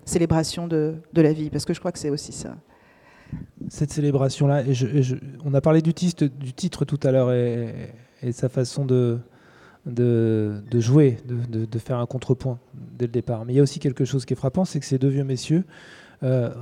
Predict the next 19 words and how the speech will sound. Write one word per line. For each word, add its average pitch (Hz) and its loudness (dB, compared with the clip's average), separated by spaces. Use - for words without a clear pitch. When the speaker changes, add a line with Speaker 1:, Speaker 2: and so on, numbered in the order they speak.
Speaker 2:
tout - -4
à 165 6
l'heure, 185 8
le, 139 10
les 143 4
récits 160 2
de 127 4
la 127 2
vie, 139 0
euh, 120 2
de 113 0
Félix, 143 -2
votre 117 0
père, 180 0
sont - -4
au 160 0
présent. 110 -6
Sont, - -12
euh, 98 -10